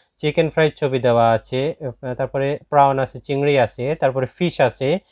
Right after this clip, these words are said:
পিৎজা আছে, এরকম অনেকগুলা স-, মেনু দেওয়া আছে। এছাড়াও এগুলার বাহিরেও আপনারা কিন্তু টাইম এবং টেম্পারেচার সেট করে নিজেরা কিন্তু, আহ, যে কোনো খাবার ফ্রাই করে নিতে পারবেন।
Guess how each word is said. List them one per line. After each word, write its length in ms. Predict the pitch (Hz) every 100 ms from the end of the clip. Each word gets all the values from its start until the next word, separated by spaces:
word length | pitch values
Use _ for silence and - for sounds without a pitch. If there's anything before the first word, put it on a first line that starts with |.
| _ _ -
পিৎজা 420 | 170 131 143 131
আছে, 280 | 120 131 147 175
এরকম 340 | 175 170 160
অনেকগুলা 440 | 156 156 165 175
স-, 300 | - - - -
মেনু 400 | 135 131 139 139
দেওয়া 300 | 135 113 101
আছে। 220 | - 101 - _ _ _
এছাড়াও 340 | 131 - 185 160
এগুলার 260 | 160 185
বাহিরেও 360 | 156 147 190 202
আপনারা 280 | 185 180 180
কিন্তু 320 | 185 175 196 _
টাইম 320 | 143 156 180
এবং 280 | 151 151 170
টেম্পারেচার 520 | 160 143 147 143 - 156
সেট 280 | - 160
করে 220 | - 127 127
নিজেরা 340 | 123 131 143
কিন্তু, 240 | - 147
আহ, 1000 | 170 - _ _ _ _ _ _ 127 131
যে 180 | 117 165
কোনো 220 | 185 185
খাবার 360 | 180 - 147 139
ফ্রাই 220 | 135 131
করে 180 | 143 131
নিতে 220 | 127 120
পারবেন। 360 | - 113 90